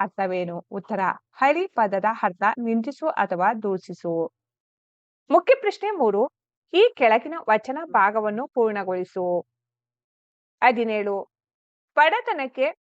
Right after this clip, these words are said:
ಉಂಬುವ ಚಿಂತೆ, ಉಣಲಾದರೆ ಉಡುವ ಚಿಂತೆ, ಉಡಲಾದರೆ ಇಡುವ ಚಿಂತೆ, ಇಡಲಾದರೆ ಎಂಡರ ಚಿಂತೆ,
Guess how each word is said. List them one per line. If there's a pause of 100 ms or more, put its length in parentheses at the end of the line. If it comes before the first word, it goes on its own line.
(100)
ಉಂಬುವ (160)
ಚಿಂತೆ, (760)
ಉಣಲಾದರೆ (180)
ಉಡುವ (140)
ಚಿಂತೆ, (560)
ಉಡಲಾದರೆ (220)
ಇಡುವ (140)
ಚಿಂತೆ, (220)
ಇಡಲಾದರೆ (200)
ಎಂಡರ (140)
ಚಿಂತೆ,